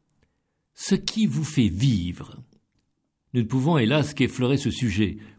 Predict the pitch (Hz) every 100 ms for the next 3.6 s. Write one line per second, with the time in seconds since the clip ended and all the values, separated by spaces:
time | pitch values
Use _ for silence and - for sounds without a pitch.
0 | - 107 - 117 98 98 147 117 104 107
1 | 107 113 95 143 117 92 120 143 107 95
2 | 101 113 101 - 107 87 85 95 92 85
3 | - 80 95 139 143